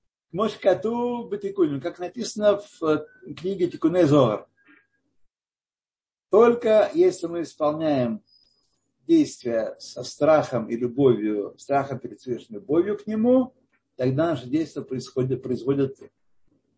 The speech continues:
впечатление, воздействие. Рак лимудо оле <clears throat> лей халот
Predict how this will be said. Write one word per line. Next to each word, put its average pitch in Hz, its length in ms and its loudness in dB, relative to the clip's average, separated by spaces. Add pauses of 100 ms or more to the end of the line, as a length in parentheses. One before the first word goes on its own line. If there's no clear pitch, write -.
(520)
впечатление, 120 720 0 (140)
воздействие. 120 640 -4 (640)
Рак 233 360 4
лимудо 185 640 8
оле 175 500 8 (180)
<clears throat> - 160 -20
лей 170 600 8
халот 156 640 2